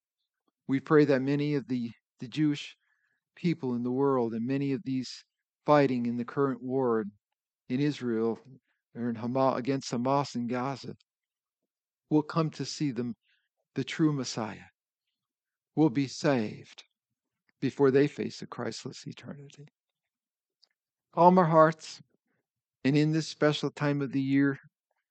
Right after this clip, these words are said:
when the world is just not worshiping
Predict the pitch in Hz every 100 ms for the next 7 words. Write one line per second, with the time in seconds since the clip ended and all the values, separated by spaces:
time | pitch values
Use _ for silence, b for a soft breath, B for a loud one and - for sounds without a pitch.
0 | _ 123 127 117 135 147 139 123 117 -
1 | - - _ _ _ _ _ - - -
2 | _ _ _ _ _ _ _ _ _ _
3 | _ _ _ _ _ _ _ _ _ _
4 | _ _ _ _ _ _ _ 156 190 -
5 | 160 175 151 147 - 113 104